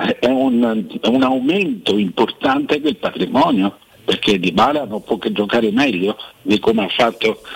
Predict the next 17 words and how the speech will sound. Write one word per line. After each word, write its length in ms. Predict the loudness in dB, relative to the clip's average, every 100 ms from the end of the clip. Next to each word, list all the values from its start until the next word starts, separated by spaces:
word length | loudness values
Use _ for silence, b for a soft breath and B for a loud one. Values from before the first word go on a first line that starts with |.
| B
quindi 300 | 0 2 4
aumentare 600 | 2 2 0 0 -2 -2 -2
valore, 520 | -2 0 -2 -2 -6 B B B -6
perché 380 | -4 2 0 0
è, 260 | -2 -2
è 140 | 0 0
ancora 540 | 0 0 2 0 -4 -10 -16 B B
discretamente 880 | 0 0 2 -2 0 2 2 2 0
giovane, 540 | 2 2 0 -4 -6 -10 -6
è 140 | -2
nel 220 | 0 0 2
me-, 240 | 0 0
è 120 | 0
nel 200 | 2 2
massimo 560 | 2 2 0 -2 0 0
della 280 | 0 0 0
propria, 580 | 0 -2 0 0 0